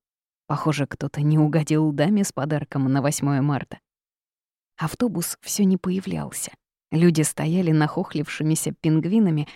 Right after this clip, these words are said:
попрятав носы в воротники и шарфы. Со смесью странной жалости и любопытства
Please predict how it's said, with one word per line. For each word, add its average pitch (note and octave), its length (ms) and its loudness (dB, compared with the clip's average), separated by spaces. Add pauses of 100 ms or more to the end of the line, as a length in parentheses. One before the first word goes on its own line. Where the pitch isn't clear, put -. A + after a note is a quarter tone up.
(120)
попрятав D3 520 -4
носы C#3+ 360 0
в D3 140 -4
воротники C#3+ 560 -2
и C#3 220 -4
шарфы. - 440 -8 (560)
Со D3+ 200 -2
смесью C#3+ 460 0
странной D3 540 -2
жалости D3+ 560 -4
и C#3 140 -8
любопытства D3+ 720 -6